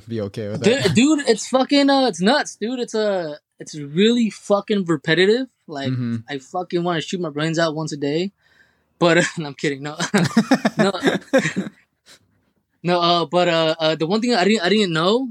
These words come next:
Speaker 2: was, uh, the whole stories, bro. Like, during, like, doing R Os and shit, like, you have to write a fucking essay, dude. Like, for every single car, and if you leave out any information, the,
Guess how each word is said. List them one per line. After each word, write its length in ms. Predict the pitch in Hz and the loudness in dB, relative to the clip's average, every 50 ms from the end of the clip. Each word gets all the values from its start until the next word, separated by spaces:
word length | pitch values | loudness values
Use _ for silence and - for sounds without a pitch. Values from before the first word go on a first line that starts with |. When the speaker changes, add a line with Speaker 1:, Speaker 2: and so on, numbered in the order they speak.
| 208 185 175 | -10 -12 -6
Speaker 2:
was, 280 | 147 156 165 165 156 160 | 0 2 2 4 4 2
uh, 280 | 156 151 151 147 139 | 0 0 0 -2 -4
the 100 | 135 143 | -6 -4
whole 160 | 143 220 - | -2 -2 -2
stories, 440 | - - - 180 233 285 262 226 175 | -2 -2 0 0 2 2 0 -2 -2
bro. 240 | 160 170 208 247 262 | -2 0 0 0 0
Like, 220 | 240 196 156 143 | -2 -4 -4 -2
during, 420 | 143 180 208 226 226 220 208 196 180 170 | 0 0 0 0 0 -2 -4 -6 -8 -12
like, 180 | 151 139 135 | -14 -10 -6
doing 220 | 139 170 196 196 185 | -4 -2 -2 -2 -2
R 240 | 151 160 165 160 | 0 0 2 4
Os 160 | 156 170 175 196 | 2 2 2 -2
and 100 | 196 - | -6 -6
shit, 240 | - 226 233 220 | -2 0 0 0
like, 280 | 196 160 147 143 135 _ _ _ _ _ _ _ _ _ _ _ _ _ _ _ _ _ _ _ - | 0 -4 -6 -8 -8 _ _ _ _ _ _ _ _ _ _ _ _ _ _ _ _ _ _ _ -4
you 100 | 170 202 | 0 0
have 60 | 285 | 2
to 120 | - 254 170 | 2 2 4
write 200 | 160 190 262 269 | 4 4 4 2
a 60 | 185 | 0
fucking 420 | - - - 247 262 - 214 175 160 - | 0 0 0 0 2 2 0 -2 -2 0
essay, 380 | 143 208 311 - 285 190 156 | 0 0 0 2 0 0 0
dude. 320 | 147 151 165 226 285 302 233 | 0 0 0 2 2 2 0
Like, 300 | 190 151 139 143 143 - | -2 -2 -4 -6 -8 -8
for 200 | - 156 156 151 | -6 -6 -4 0
every 300 | 160 196 226 226 190 160 | 2 2 2 2 0 -2
single 340 | - - 220 220 190 160 | 0 0 0 0 0 -2
car, 380 | 143 - - 170 190 202 202 190 | -4 -2 0 0 2 2 2 2
and 160 | 175 165 170 165 | 2 2 0 0
if 100 | 160 156 | -2 -2
you 80 | 160 | -2
leave 200 | 156 180 202 190 | -2 -2 0 2
out 160 | 190 180 156 139 | 2 0 0 -2
any 140 | 151 175 190 | -4 -2 -2
information, 720 | 196 175 - 160 147 156 175 180 - 208 202 208 202 196 | -2 -2 -4 -4 -2 0 0 0 0 -2 -4 -4 -2 -2
the, 300 | 170 160 151 147 143 | -2 -2 -2 -4 -8